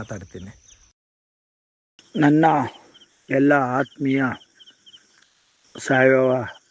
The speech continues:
Speaker 2: ರೈತ ಮಿತ್ರರಿಗೆ ವಂದನೆಗಳು. ಇಲ್ಲಿ ನೀವು ನೋಡ್ತಾ ಇರುವ ವಿಡಿಯೋ ಏನಿದೆ, ಇದು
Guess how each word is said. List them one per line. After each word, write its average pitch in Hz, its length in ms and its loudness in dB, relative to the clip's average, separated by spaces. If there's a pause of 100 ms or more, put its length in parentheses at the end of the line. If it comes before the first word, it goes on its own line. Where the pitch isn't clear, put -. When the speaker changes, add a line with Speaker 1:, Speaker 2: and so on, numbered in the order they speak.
(180)
Speaker 2:
ರೈತ 131 260 0 (960)
ಮಿತ್ರರಿಗೆ 127 680 -2 (1200)
ವಂದನೆಗಳು. 135 600 2 (3250)
ಇಲ್ಲಿ 165 300 6 (520)
ನೀವು 151 180 -2 (120)
ನೋಡ್ತಾ 151 400 0
ಇರುವ 147 200 2 (1800)
ವಿಡಿಯೋ 151 300 6 (240)
ಏನಿದೆ, 147 380 -2 (2000)
ಇದು 151 140 6